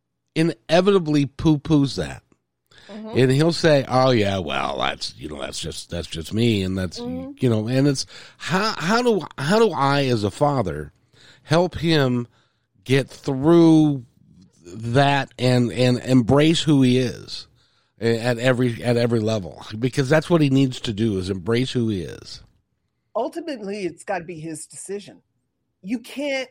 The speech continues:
Speaker 2: you can lead a, it's the old adage, you can lead a horse to water, you can't make him drink. You know, he's gotta be, you know, you can just ignore it. Stop using the, the phrase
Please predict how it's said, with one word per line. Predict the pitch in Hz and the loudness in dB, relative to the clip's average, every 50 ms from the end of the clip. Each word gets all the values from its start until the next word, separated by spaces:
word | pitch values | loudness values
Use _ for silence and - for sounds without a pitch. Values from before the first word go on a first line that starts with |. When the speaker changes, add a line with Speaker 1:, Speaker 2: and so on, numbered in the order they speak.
| - | -12
Speaker 2:
you | 202 214 269 | -12 -12 -10
can | 247 294 294 240 | -8 -10 -10 -8
lead | 254 269 262 240 | -6 -6 -6 -4
a, | 233 - - | -6 -6 -6
it's | 208 208 196 - - | -8 -10 -10 -12 -12
the | - 233 | -10 -10
old | 180 208 254 254 - | -8 -8 -8 -4 -4
adage, | 233 226 294 277 185 151 139 - - | -2 -2 -2 -4 -6 -10 -14 -14 -18
you | 180 | -16
can | 160 185 175 175 | -14 -12 -12 -12
lead | 190 208 226 | -10 -10 -10
a | 226 | -10
horse | 202 220 220 220 - - | -10 -10 -12 -14 -14 -16
to | - | -16
water, | 190 196 226 285 311 320 | -14 -12 -10 -10 -10 -12
you | 220 190 175 | -12 -16 -16
can't | - - 226 208 202 | -18 -18 -18 -16 -16
make | 202 196 | -16 -16
him | - 180 170 | -16 -16 -16
drink. | 165 202 262 302 294 277 _ _ _ _ _ _ _ _ _ _ _ _ _ _ _ _ _ | -14 -12 -12 -12 -12 -14 _ _ _ _ _ _ _ _ _ _ _ _ _ _ _ _ _
You | - 208 | -10 -8
know, | 220 220 226 226 | -6 -4 -6 -6
he's | 208 - 240 262 285 302 285 - | -8 -8 -6 -4 -4 -4 -6 -8
gotta | - 277 262 254 240 233 | -8 -8 -6 -4 -4 -4
be, | 196 180 214 202 196 196 190 185 185 202 _ _ _ _ _ _ _ _ | -6 -6 -10 -12 -12 -12 -12 -14 -16 -18 _ _ _ _ _ _ _ _
you | - 226 226 | -8 -6 -4
know, | 233 226 226 | -4 -4 -6
you | 208 175 160 196 262 311 339 330 | -10 -12 -8 -4 -2 -2 -2 -4
can | - 320 330 285 | -6 -8 -8 -8
just | - 359 339 - - 277 | -8 -10 -10 -10 -12 -12
ignore | 226 190 196 214 220 254 285 392 440 392 - | -12 -10 -8 -8 -6 -6 -6 -6 -6 -8 -10
it. | - _ - - _ _ _ _ _ _ _ _ _ _ _ _ _ _ _ _ _ _ _ _ _ - 196 - 233 | -12 _ -20 -20 _ _ _ _ _ _ _ _ _ _ _ _ _ _ _ _ _ _ _ _ _ -20 -20 -20 -20
Stop | - - - - 311 339 330 - | -18 -10 -6 -4 -4 -4 -6 -8
using | 302 285 311 320 330 311 330 330 294 285 269 196 | -6 -4 -4 -4 -4 -6 -8 -8 -8 -8 -6 -4
the, | 254 247 240 220 208 202 | -4 -4 -4 -6 -10 -14
the | - - | -14 -16
phrase | - _ - 233 262 254 254 247 240 233 226 208 196 | -16 _ -10 -6 -6 -4 -4 -6 -6 -8 -10 -12 -16